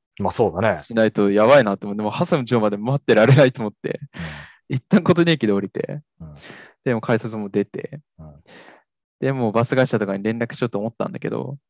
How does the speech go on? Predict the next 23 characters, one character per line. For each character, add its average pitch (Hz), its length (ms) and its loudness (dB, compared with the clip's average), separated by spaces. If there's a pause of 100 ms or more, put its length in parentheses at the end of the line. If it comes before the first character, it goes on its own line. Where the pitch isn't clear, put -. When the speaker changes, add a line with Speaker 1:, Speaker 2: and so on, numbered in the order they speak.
(160)
Speaker 1:
う 82 40 -18
ん。 76 140 -20 (840)
Speaker 2:
受 143 180 0
付 196 220 2
時 180 140 -2
間 107 160 2
が 95 60 -12
過 - 180 -8
ぎ 131 100 -2
て - 100 -8
て。 - 320 -8 (100)
Speaker 1:
あ 98 420 2
あ、 95 40 0
ま 90 100 -2
あ、 - 20 -4
夜 101 320 0
か。 78 420 -8
も 92 80 -6
う 90 40 0
夜 98 180 2
か。 - 80 -10
Speaker 2:
そ 107 140 0
う、 - 100 -8